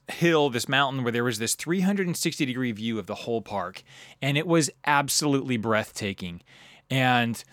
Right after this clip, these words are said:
I looked around, and everybody was out of the Jeeps, and most of them were experiencing this three hundred and sixty degree view through the four-inch screen of their smartphone,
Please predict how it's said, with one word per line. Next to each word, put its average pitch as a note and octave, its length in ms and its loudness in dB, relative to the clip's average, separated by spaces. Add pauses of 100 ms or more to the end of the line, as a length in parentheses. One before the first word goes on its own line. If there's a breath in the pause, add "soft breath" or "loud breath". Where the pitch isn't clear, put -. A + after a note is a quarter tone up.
(220 loud breath)
I A#2+ 80 2
looked E3 300 2
around, D3 480 2
and G#2 100 -2
everybody E3 300 2
was C3+ 180 2
out B2+ 200 2
of D#3+ 40 -2
the D#3 80 0
Jeeps, C3 560 0 (380 soft breath)
and B2+ 580 2 (340 soft breath)
most C3 600 2
of D3 120 -6
them C#3 360 0 (260 soft breath)
were C3+ 520 4 (420 soft breath)
experiencing F#3+ 1040 2
this C3 220 0
three D#3+ 220 -2
hundred G3+ 240 2
and G3 120 0
sixty F3+ 260 -2
degree C#3+ 360 0
view B2+ 500 0 (220 soft breath)
through C3+ 300 -4
the A2 100 0
four-inch D3+ 640 0
screen C3 680 0
of G#2 220 -6
their G#2+ 240 -2
smartphone, G2+ 920 -6